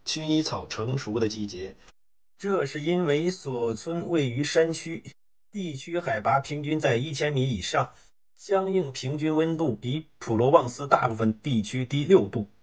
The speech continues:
因而延长了薰衣草花田的花期。索村薰衣草成熟的季节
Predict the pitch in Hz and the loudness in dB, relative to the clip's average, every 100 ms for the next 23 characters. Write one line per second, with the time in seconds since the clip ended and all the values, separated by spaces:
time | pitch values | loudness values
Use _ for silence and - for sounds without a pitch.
0 | _ _ _ _ _ _ _ - 175 180 | _ _ _ _ _ _ _ -6 -2 -2
1 | 170 131 101 113 123 160 - 104 123 104 | -2 -2 0 2 2 0 -2 0 0 -2
2 | 147 151 156 147 95 90 139 127 123 107 | -4 -2 0 0 -2 0 6 6 6 0
3 | 101 - 107 - 110 107 - - - _ | 0 2 2 0 -6 -8 -10 -20 -20 _
4 | _ - 135 127 127 - 180 185 180 175 | _ -14 -8 -6 -6 -6 -6 -4 -4 -2
5 | 175 - 110 107 117 139 151 131 147 135 | -2 0 -2 -2 -6 -6 -4 -2 -2 -2
6 | 127 98 98 113 | -4 -4 -6 -6